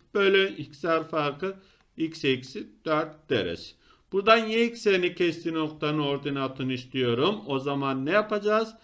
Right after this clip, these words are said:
X gördüğüm yere sıfırı yaz demektir. Y ekseni kestiği noktayı bulmak için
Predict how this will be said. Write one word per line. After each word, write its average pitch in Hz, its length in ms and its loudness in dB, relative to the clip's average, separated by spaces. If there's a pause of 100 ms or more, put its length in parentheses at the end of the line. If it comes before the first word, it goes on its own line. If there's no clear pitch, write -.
(500)
X 190 340 -10
gördüğüm 151 580 2
yere 156 500 2
sıfırı 151 640 -6
yaz 175 460 0
demektir. 107 640 -2
Y 143 220 2
ekseni 127 440 -4
kestiği 131 380 -8
noktayı 127 380 -4
bulmak 143 400 -6
için 247 280 -10